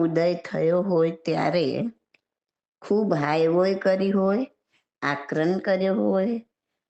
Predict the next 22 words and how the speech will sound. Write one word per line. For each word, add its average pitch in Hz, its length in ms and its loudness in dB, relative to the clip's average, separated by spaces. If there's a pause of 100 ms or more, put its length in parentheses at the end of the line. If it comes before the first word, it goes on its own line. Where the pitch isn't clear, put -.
(160)
અને 180 240 0
પછી 185 420 -2
જ્યારે 180 240 0
સમજણ 180 600 -2
આવી 202 380 0 (520)
ત્યારે 185 240 0
ખૂબ 202 360 -2
પશ્ચાતાપ 196 760 -2
પણ 185 180 0
કર્યો 196 340 0 (100)
હોય, - 380 -4 (520)
તો 202 80 0 (160)
પણ 214 280 0 (140)
આ 175 200 0
ભાવમાં 190 600 0
કે 185 100 -2
બીજા 170 460 -2
ભાવમાં 160 580 -2 (440)
કર્મો 170 420 2
ભોગવવા 160 640 0
જ - 240 -14
પડે. 180 260 -2